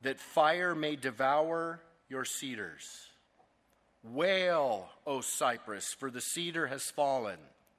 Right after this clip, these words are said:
because the mighty trees are ruined.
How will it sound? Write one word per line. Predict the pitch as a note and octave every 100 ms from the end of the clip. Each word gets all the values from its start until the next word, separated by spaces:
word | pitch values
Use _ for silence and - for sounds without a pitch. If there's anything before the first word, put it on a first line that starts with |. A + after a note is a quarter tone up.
| _ _ _ _ _ _ - - - _
because | D3+ D#3 F3+ C#3+
the | D3+
mighty | D3+ D3+ F#3+ G3+ F#3+
trees | - - G#3 D#3 D3+ D3
are | D3+ C#3+
ruined. | C3+ D#3+ C#3 G2+ F2